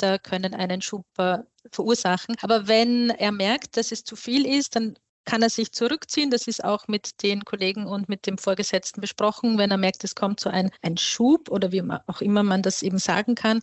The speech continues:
dann gibt's einfach zwei, drei Tage, wo sie wissen, man kann ihn nicht erreichen.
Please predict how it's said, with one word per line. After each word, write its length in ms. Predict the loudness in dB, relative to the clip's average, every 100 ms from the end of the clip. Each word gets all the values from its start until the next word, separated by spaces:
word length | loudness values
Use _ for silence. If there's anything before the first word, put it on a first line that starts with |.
| 2
dann 220 | 2 2
gibt's 240 | -2 -8 -4
einfach 340 | -2 0 -4
zwei, 220 | -2 -2
drei 180 | 0 -2
Tage, 520 | -2 -2 0 2 0 0
wo 100 | -8
sie 240 | -8 -8
wissen, 540 | -6 -4 -2 0 0 -2
man 220 | -4 -2
kann 180 | 0 0
ihn 140 | -2
nicht 180 | -4 -4
erreichen. 480 | -2 0 0 -4